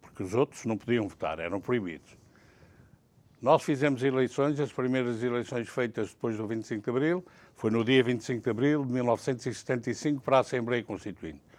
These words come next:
Os cadernos eleitorais tinham mais de seis milhões e meio de, de, de, de inscritos. Portanto, é evidente que, eh, hoje, eh,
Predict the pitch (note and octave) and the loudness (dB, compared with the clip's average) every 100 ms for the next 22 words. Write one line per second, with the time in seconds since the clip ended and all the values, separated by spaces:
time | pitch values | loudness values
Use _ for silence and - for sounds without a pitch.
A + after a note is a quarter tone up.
0 | - _ A2 - - B2+ D3+ B2 A2 G#2 | -20 _ -12 -6 -4 4 4 2 -2 -4
1 | G2 F#2 F2+ F#2 G2+ - A#2 A2+ G#2+ G#2+ | -4 -6 -4 -4 -4 -8 -8 -4 -4 0
2 | A#2+ A2+ - - B2 A#2+ C3 A#2 A2+ A#2 | -2 -4 -14 -6 -4 -4 -6 -6 -4 -6
3 | A#2 A2 A2+ A2 A2 - - - - A2 | -6 -4 -6 -6 -12 -16 -20 -20 -6 -4
4 | A2 G#2 A2 A2 G2+ A#2 G#2 - G2 F#2+ | -4 -4 -4 -4 -4 -6 -6 -6 -6 -6
5 | - - C#3 D3 F#2 - - - - - | -12 -16 -4 -2 -4 -12 -20 -20 -20 -20
6 | - G#3+ F3 F3 B2 G#2+ - - C3 C3+ | 4 4 6 6 4 2 -4 0 4 4
7 | D3 - - - - G#2+ G#2 G2 F#2 D#2+ | 4 -4 -20 -20 -8 -2 0 0 -4 -8
8 | - - - B2+ D#3 B2 - A2 F2+ E2+ | -10 -16 -2 8 10 10 4 -6 -6 -6
9 | E2 E2 D#2 | -10 -10 -12